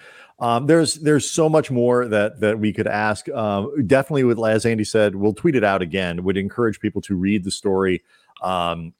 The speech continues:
that, that Eric has up at Bleacher Report a-, about how the Lakers got here. Um, and also, again, Sports Business Classroom. Sign up today, and you too could learn how to run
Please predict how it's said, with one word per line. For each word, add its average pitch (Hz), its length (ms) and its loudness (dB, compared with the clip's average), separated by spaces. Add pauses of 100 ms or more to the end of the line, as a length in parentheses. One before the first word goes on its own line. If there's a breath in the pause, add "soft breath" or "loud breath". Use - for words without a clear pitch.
(180)
that, 95 440 -2
that 90 340 -2
Eric 95 280 -2
has 95 340 -4
up 92 340 -4
at 87 240 -4
Bleacher 95 300 -4
Report 92 600 -2
a-, 85 180 -2
about 90 560 -2 (120)
how 104 320 0
the 104 80 0
Lakers 92 460 -2
got 90 320 -4 (160)
here. 87 480 2 (420 soft breath)
Um, 95 480 0 (240)
and 117 320 0
also, 131 580 2
again, 127 360 0
Sports 123 340 -2
Business 117 300 -2
Classroom. 120 500 -4
Sign 165 320 -2
up 170 140 -2
today, 123 560 2 (320 soft breath)
and 113 200 -2
you 139 220 4
too 170 300 2
could 104 140 0
learn 107 220 2
how 113 240 0
to 113 160 -2
run 107 300 0